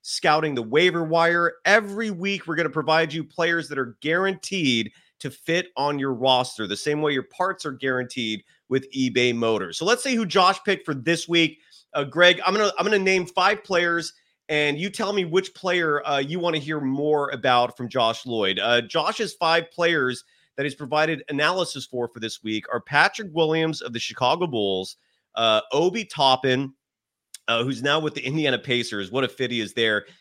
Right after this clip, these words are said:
Kelly Oubre Junior, who just got back from injury, uh, following that, the, what's turned into a controversial story about, uh, a car hitting him. Uh, Dereck Lively the second of the Dallas Mavericks, and Killian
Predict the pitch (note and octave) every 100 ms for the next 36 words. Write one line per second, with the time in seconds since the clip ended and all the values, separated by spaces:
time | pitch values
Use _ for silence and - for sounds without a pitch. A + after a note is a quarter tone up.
0 | _ - F3 G#3 F3+ F3+ D#3 D#3 C3 B2
1 | C3+ F3 G3 C3+ A#2+ B2 C3+ - C#3+ D3
2 | C#3 C3+ A#2+ D3 D#3+ C3+ D3 D3 C#3 _
3 | _ - A#2 A2+ A#2 - C3+ C3 C3 A#2+
4 | A#2 G#2 A2+ A#2 G2+ - B2 A#2+ - E3
5 | D#3 C3+ A2+ - C3 C3+ G#2 C3+ C#3+ A2
6 | - C#3 C3+ A2 A2 G#2+ G#2+ A2+ G#2 -
7 | A2 G2+ - B2+ A#2 C#3+ D3+ G#2 G2 -
8 | _ _ - B2 C3+ D#3+ F3 - B2 C#3+
9 | D#3 D#3+ C3 A#2+ - - - F3 F3 F3+
10 | - B2 A2 G2+ C#3+ C3+ A2 C3+ D#3 E3
11 | F3 E3+ - - _ _ _ C3 B2 -
12 | - F#3 F3 F3 E3+ E3